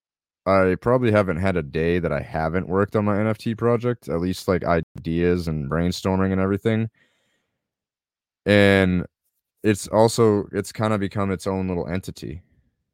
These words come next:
I'm building a, a whole separate community with that on Discord, and, and, you know, I just downloaded TikTok now, so I can do, like,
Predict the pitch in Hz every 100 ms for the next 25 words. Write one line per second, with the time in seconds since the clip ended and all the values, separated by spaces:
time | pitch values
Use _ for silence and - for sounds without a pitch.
0 | - 92 80 98 95 95 90 - 90 98
1 | - - 95 92 71 87 87 110 107 110
2 | 107 107 107 107 - _ _ _ - 87
3 | 78 95 - 101 95 95 95 87 80 78
4 | 69 - _ 82 80 80 82 82 80 78
5 | 85 - 87 82 - 90 - 92 87 87
6 | 87 87 - 82 78 76 80 80 78